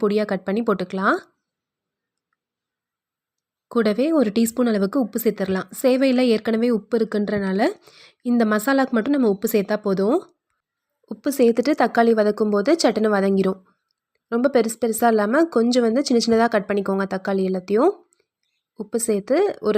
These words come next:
ரெண்டு நிமிஷம் வதக்கி விட்டுட்டு இதுல கொஞ்சம் தண்ணி விட்டுக்கலாம். லேசா தண்ணி வந்து தெளிச்சு விட்டுக்கோங்க. ஒரு ரெண்டுல இருந்து மூணு டேபிள் ஸ்பூன் அளவுக்கு தண்ணி இதுல சேர்த்து இதை மூடி வச்சு நம்ம வந்து வ-, வேக வச்சோம் அப்படின்னா சட்டுன்னு வந்து வதங்கிரும். பாருங்க,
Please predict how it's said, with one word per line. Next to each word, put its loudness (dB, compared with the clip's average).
ரெண்டு 0
நிமிஷம் 0
வதக்கி 0
விட்டுட்டு -2
இதுல 0
கொஞ்சம் -4
தண்ணி -2
விட்டுக்கலாம். -2
லேசா -2
தண்ணி -2
வந்து -2
தெளிச்சு -4
விட்டுக்கோங்க. -4
ஒரு 0
ரெண்டுல 0
இருந்து 0
மூணு 2
டேபிள் 0
ஸ்பூன் -4
அளவுக்கு -2
தண்ணி -2
இதுல 0
சேர்த்து -4
இதை 0
மூடி 2
வச்சு 0
நம்ம -2
வந்து -2
வ-, -4
வேக 0
வச்சோம் -4
அப்படின்னா -2
சட்டுன்னு -2
வந்து -2
வதங்கிரும். -2
பாருங்க, -4